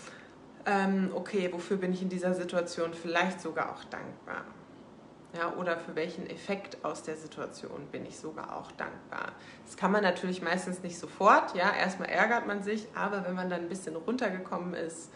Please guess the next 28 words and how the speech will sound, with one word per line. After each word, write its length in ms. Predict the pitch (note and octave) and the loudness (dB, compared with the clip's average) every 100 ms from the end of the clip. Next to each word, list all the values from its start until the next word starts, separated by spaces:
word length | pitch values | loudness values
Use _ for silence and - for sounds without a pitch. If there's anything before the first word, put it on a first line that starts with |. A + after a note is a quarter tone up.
| - - - - - - | -18 -18 -20 -20 -14 0
äh, 420 | F3+ E3+ E3 D#3+ D#3+ | 2 4 4 0 -2
Tee 200 | G#3 G3 | 0 0
getrunken 520 | G3 - E3+ - D3+ | -2 -4 -4 -4 -8
hat, 220 | E3 - - - - - | -10 -12 -16 -18 -20 -4
dann 200 | E3+ F3 | 0 0
auch 240 | - F#3 - | 0 -4 -6
wieder 380 | E3 D3 D3 D3+ - - - - | -4 -2 -4 -8 -16 -20 -20 -8
damit 300 | D#3 D#3 D3+ | -4 -4 -2
aufzuhören. 760 | D3 - - - - - - - - - - - - - - - - - - - | -4 -4 -10 -14 -12 -10 -10 -12 -14 -18 -18 -18 -18 -18 -18 -18 -20 -20 -16 -2
Oder 520 | F#3+ A#3+ A#3+ A3+ A3+ | 4 6 10 10 8
Dankbarkeit 800 | A3 G3+ A3 G#3+ - F#3+ F#3 F3+ | 8 4 4 0 2 4 4 2
ist 160 | F#3+ G3 | -2 -2
natürlich 520 | F#3 F3+ F3+ F3 - | -2 -2 -6 -4 0
auch, 240 | E3+ F3 | 0 0
kann 140 | - F3+ | -4 -4
man 100 | E3 | -2
auch 140 | - | -2
immer 160 | - F3+ | -2 -2
ganz 240 | E3+ - | -2 -6
gut 140 | E3+ - | -10 -8
in 120 | - | -8
Geschenken 480 | - - C#4 - G3+ | -4 -2 -2 -2 -2
ausdrücken 1040 | F#3 G3 - F#3+ F3+ F#3 F#3 F3+ F3 F3 E3+ | -2 -2 -6 -8 -8 -6 -4 -4 -4 -6 -6
oder 280 | E3+ E3+ E3+ E3+ | -6 -4 -6 -8
vielleicht 540 | E3 E3 E3 F3 - | -8 -4 -4 -6 -6
auch 280 | - F3 - - | -6 -6 -10 -10
in 140 | E3+ | -8
einer, 180 | E2 | -6